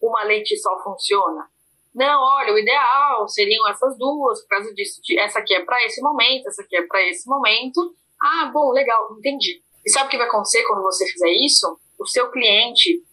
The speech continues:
que você tava com receio de dar conta do trabalho, de a pessoa não gostar, ela vai começar a olhar você como, "Nossa, essa pessoa sabe do que tá falando. Essa pessoa me passa segurança, ela tem domínio sobre o que ela tá fazendo."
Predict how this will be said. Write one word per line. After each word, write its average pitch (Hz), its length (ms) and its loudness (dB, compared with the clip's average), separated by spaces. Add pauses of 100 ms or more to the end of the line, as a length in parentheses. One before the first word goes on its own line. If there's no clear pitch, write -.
que 202 80 0
você 196 240 0
tava 196 380 0
com 175 340 -4 (380)
receio 208 840 2
de - 200 -4
dar - 180 -2
conta 202 260 -2
do 190 120 -2
trabalho, 175 800 0
de 175 120 -6
a 175 40 -6
pessoa 185 320 -2
não 185 160 -2
gostar, 202 560 0 (260)
ela 196 180 2
vai 202 160 -2
começar 208 360 -2
a 196 100 4
olhar 185 280 2
você 180 300 0
como, 233 260 -6 (120)
"Nossa, 208 360 2
essa 180 140 -6
pessoa 175 260 -2
sabe 262 320 0
do 190 60 0
que - 80 -10
tá 175 120 -4
falando. 151 320 -2 (340)
Essa - 180 -2
pessoa - 280 0
me - 100 -2
passa 247 300 0
segurança, 262 640 0
ela 180 80 2
tem 214 180 -2
domínio 269 600 -2
sobre 196 280 0
o - 20 -8
que - 80 -4
ela 180 120 2
tá 175 140 -4
fazendo." 156 440 -4